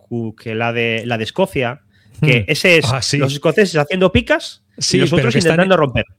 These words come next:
Speaker 2: están en forma de trián-, están en forma de triángulo, me parece, los piqueros, ¿no?
Speaker 1: Claro.
Speaker 2: O sea, se
Speaker 1: Y a mí,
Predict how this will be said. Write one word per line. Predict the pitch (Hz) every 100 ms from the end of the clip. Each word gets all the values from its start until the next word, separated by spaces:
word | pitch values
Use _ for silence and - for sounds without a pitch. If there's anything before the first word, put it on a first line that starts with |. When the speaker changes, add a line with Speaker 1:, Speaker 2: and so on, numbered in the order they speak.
| _ _ -
Speaker 2:
están | 127 160 180
en | 180
forma | 185 185 175
de |
trián-, | 147 147 151 160
están | 123 160
en | 165
forma | 180 170
de | 156
triángulo, | 127 135 139 113 110
me | 110
parece, | 117 113 120
los | 110
piqueros, | 117 120 120 101 101
¿no? | 170
Speaker 1:
Claro. | 135
Speaker 2:
O | 135
sea, | 123
se | 113 117
Speaker 1:
Y |
a | 175
mí, | 226